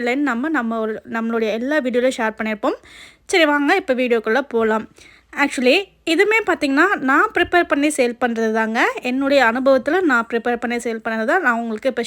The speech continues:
ஷேர் பண்ணியிருக்கேன். இந்த நெய் விளக்கு, அ, மோல்டு இதுக்குன்னே தனியா வந்து விக்கிறாங்கங்க. அந்த மோல்டில் நெய் எல்லாமே ப்ரிப்பேர்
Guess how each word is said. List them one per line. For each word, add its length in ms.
ஷேர் 200
பண்ணியிருக்கேன். 400
இந்த 360
நெய் 220
விளக்கு, 540
அ, 60
மோல்டு 580
இதுக்குன்னே 320
தனியா 340
வந்து 220
விக்கிறாங்கங்க. 600
அந்த 280
மோல்டில் 520
நெய் 260
எல்லாமே 280
ப்ரிப்பேர் 380